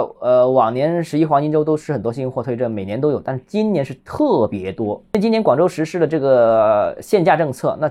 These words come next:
至五月份之后限价啊，就导致了很多开发商就不拿预售证，因为政府指导的价格跟市场价格差了百分之十左右啊，所以有些开发商就宁愿不拿证，一直熬，熬，熬，就五、六、七、八，熬了三个月，九月份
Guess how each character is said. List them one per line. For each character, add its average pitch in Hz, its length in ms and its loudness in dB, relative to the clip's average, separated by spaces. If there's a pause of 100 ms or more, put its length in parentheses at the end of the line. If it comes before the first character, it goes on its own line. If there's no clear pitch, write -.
至 196 240 -2
五 113 340 -6
月 180 160 4
份 147 220 -2
之 185 140 -4
后 170 260 -2 (100)
限 147 280 -4
价 123 260 2
啊， 104 140 -6
就 127 100 -8
导 113 180 -6
致 131 120 -8
了 117 40 -6
很 101 80 -8
多 113 80 -4
开 135 140 -2
发 135 100 0
商 135 140 -4
就 143 60 -4
不 156 160 -4
拿 131 160 2
预 170 80 0
售 160 120 4
证， 175 160 2 (460)
因 165 140 -2
为 180 40 2
政 175 240 0
府 110 160 -8
指 143 240 -4
导 147 120 4
的 120 80 4
价 143 180 2
格 131 300 0
跟 170 180 -4
市 196 220 -8
场 107 160 -8
价 139 120 0
格 127 140 -2
差 - 160 -4
了 160 100 2
百 92 140 -4
分 113 100 -8
之 156 80 -4
十 156 400 -4 (200)
左 101 160 -4
右 107 160 -4
啊， 95 200 -12
所 143 80 -8
以 147 60 -2
有 120 100 -2
些 113 80 -6
开 151 140 -2
发 151 80 -2
商 156 100 -2
就 156 140 0
宁 170 160 -6
愿 151 100 -2
不 131 120 -6
拿 131 100 2
证， 165 180 -2 (460)
一 208 300 2
直 131 180 -2
熬， 135 300 4
熬， 107 300 4
熬， 110 280 2
就 127 100 -4
五、 120 200 -2
六、 170 120 2
七、 - 160 -2
八， 160 140 6
熬 127 140 4
了 139 80 2
三 139 180 -2
个 135 60 -4
月， 127 180 -6 (160)
九 123 140 -4
月 143 40 -2
份 131 220 -4